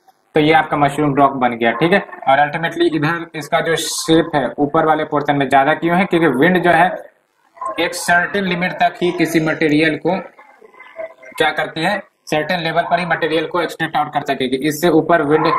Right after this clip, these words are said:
basically उतनी उसकी power नहीं होती है कि वो उतने पूरे level को क्या करे,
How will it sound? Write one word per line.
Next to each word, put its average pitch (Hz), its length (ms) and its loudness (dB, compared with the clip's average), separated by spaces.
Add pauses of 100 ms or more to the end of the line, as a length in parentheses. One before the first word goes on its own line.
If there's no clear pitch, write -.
(380)
basically 160 500 2 (240)
उतनी 156 360 0
उसकी 160 220 2
power 156 380 2
नहीं 165 180 0
होती 156 260 2
है 151 140 2
कि 151 120 0
वो 151 240 4 (120)
उतने 147 280 2
पूरे 147 300 4
level 139 320 4
को 123 200 -2 (680)
क्या 151 160 2
करे, 160 320 -2